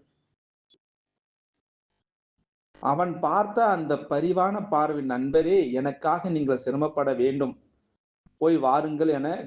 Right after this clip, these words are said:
கெஞ்சுவது போல் இருந்தது அந்த வாலிபனுடைய பார்வை. "அப்படியானால் நீ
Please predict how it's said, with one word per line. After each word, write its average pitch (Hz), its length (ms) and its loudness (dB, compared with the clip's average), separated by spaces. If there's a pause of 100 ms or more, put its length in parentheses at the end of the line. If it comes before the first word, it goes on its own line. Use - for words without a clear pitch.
கெஞ்சுவது 160 640 2
போல் 147 240 0
இருந்தது 127 420 2
அந்த 135 260 2
வாலிபனுடைய 135 640 0 (160)
பார்வை. 147 400 -2 (3250)
"அப்படியானால் 175 800 0
நீ 165 100 -4